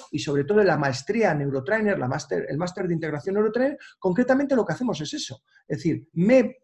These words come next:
encargado de estudiar las diferentes, eh, a los di-, diferentes líderes, pero no a los líderes solamente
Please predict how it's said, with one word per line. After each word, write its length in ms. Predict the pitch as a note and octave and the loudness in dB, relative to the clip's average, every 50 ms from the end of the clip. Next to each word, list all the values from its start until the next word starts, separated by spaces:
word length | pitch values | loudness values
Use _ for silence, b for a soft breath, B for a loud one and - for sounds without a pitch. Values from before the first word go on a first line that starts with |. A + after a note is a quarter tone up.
| _ _ | _ _
encargado 760 | - D#3+ D#3+ D#3 D#3 C#3 C#3 D#3+ A3 B3 A#3 G#3 B3 D#4 - - | 0 2 2 2 2 0 2 2 4 4 4 2 0 -2 -4 -6
de 200 | - C3 D3 C#3+ | -4 -2 -2 -2
estudiar 600 | B2+ - - - C#3+ C#3+ E3 A3 A#3 G#3+ - - B B B B - | -2 -4 -4 -4 -2 -2 0 0 0 0 0 -2 B B B B -4
las 200 | D3+ D3+ D3 - | -2 -2 -2 -2
diferentes, 680 | D#3 D3+ - E3 F#3 A#3 B3+ A3+ A3+ G3+ E3 - - B B B B B - | -2 -2 0 2 2 2 2 4 4 2 2 0 -4 B B B B B -2
eh, 420 | D#3+ D#3 D#3 D3+ C#3+ C#3+ C#3+ C#3 C#3 C#3 C3+ C3 C3 B2+ B2 - - - | 0 2 2 4 4 2 2 2 2 0 0 0 -2 -2 -4 -6 -8 -6
a 80 | C#3 | -4
los 180 | C3+ C3 C3 C3+ | -2 -2 -2 -2
di-, 180 | C#3+ D#3 - - | -4 -6 -6 -8
diferentes 760 | - - - F3+ - E3+ E3+ E3 F3 A#3+ C4 A#3 C4+ A#3 - | -12 -10 -6 -4 -2 -2 0 2 2 4 4 2 0 0 2
líderes, 360 | A3 B3+ A#3+ A3 F3+ D3+ - | 4 4 4 4 2 0 2
pero 220 | - G3 F#3 F#3+ G3 | 2 2 4 4 4
no 140 | B3 C#4+ | 4 6
a 40 | C4+ | 6
los 200 | B3 A3 F3+ D#3+ | 6 4 2 2
líderes 400 | F#3 G#3 A#3+ G#3+ G3+ E3+ D#3+ - | 2 2 4 4 4 2 2 0
solamente 640 | - G3 F#3+ F3+ F#3 F#3+ F3+ F3 F3 E3+ D3+ B | 0 0 2 2 2 2 0 0 0 -2 -2 B